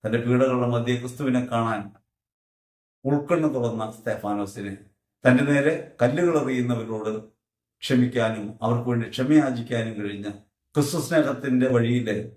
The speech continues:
ആദ്യത്തെ രക്തസാക്ഷിയായ സ്തേഫാനോസിന് ജീവിതത്തിൽ മാതൃകയായി സ്വീകരിക്കാൻ നമുക്ക് കഴിയണം. ആ ഒരു മനോഭാവം നമ്മിലുണ്ടാകട്ടെ.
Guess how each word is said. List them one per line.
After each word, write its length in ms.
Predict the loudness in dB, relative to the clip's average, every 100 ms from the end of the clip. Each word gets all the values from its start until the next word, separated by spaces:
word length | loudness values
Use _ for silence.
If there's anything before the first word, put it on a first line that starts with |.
| _ _ -2
ആദ്യത്തെ 400 | 2 4 2 2
രക്തസാക്ഷിയായ 880 | 0 -2 -6 -2 -2 -2 -4 -4 -6
സ്തേഫാനോസിന് 880 | -6 -4 -4 -4 -4 -6 -6 -6 -6 -14 _ _ _ -6
ജീവിതത്തിൽ 680 | 0 0 0 -2 -4 -6 -10 _ _ -2
മാതൃകയായി 680 | 2 2 0 -2 -2 -2
സ്വീകരിക്കാൻ 560 | -4 -4 -4 -4 -6 -8
നമുക്ക് 320 | -8 -10 -8
കഴിയണം. 380 | -6 -4 -6 -10 -16 _ _ _
ആ 40 | -4
ഒരു 120 | 0
മനോഭാവം 580 | 2 2 2 2 2 0
നമ്മിലുണ്ടാകട്ടെ. 840 | -2 -4 -6 -4 -4 -4 -8 -10